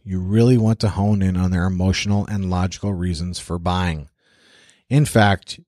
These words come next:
you want to literally write down their answers to the questions you ask, both scripted and unscripted.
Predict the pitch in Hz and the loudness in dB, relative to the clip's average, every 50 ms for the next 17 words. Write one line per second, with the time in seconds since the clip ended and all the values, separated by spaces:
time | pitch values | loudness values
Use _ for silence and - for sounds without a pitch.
0 | _ - 107 107 113 110 113 120 113 82 - 110 107 101 101 110 127 131 147 143 | _ -2 2 2 2 4 4 0 0 0 -2 -4 -2 -2 0 0 2 4 4 4
1 | 139 135 123 104 98 98 104 98 87 - 98 92 92 90 87 87 87 73 76 95 | 6 4 4 4 4 2 2 2 0 -2 0 0 2 2 0 -2 -4 -6 -6 -4
2 | 98 95 67 85 92 85 85 82 - 85 80 80 80 80 78 - - _ - - | -4 -4 -2 -2 -4 -4 -4 -4 -4 -6 -4 -4 -4 -6 -8 -10 -14 _ -8 -6
3 | 92 85 90 - - 92 87 78 - 87 87 82 - 85 82 - 78 80 73 69 | -6 -6 -4 -2 0 2 2 2 0 -2 -4 -2 -4 -4 -4 -4 -4 -4 -2 -2
4 | 92 - - - 85 87 90 85 85 - - - 131 135 - - 139 120 - - | -4 -4 -6 -6 -2 0 0 0 0 -2 -2 2 2 2 4 4 2 2 2 0
5 | - 98 98 90 - 92 95 90 - - - 87 82 - - 62 - | 2 2 2 2 2 -2 -2 -2 -2 -4 -4 -6 -6 -6 -8 -16 -16